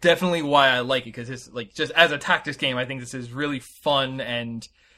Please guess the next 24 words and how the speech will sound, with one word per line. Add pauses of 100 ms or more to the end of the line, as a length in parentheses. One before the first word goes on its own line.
(360)
like,
a
little
more
casual,
because
there (160)
are,
you
are
limited
to
what
your
options
at
a
given
moment
are
by
the
cards,
but